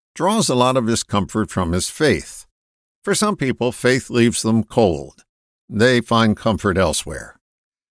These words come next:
The where isn't important. The finding is. We all need to be comforted.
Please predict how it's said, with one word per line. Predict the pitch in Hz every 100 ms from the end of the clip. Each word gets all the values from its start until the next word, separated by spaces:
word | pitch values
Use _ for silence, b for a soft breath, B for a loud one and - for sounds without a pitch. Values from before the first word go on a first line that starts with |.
| -
The |
where | 139 220 185 131
isn't | 123 127
important. | 104 92 165 156 - 76 - _ _
The | 139
finding | - 185 170 104 87
is. | 113 - - - - _ _ _ _ _
We | 165
all | 175
need | 131 104
to | 82
be | 76
comforted. | - 85 67 - -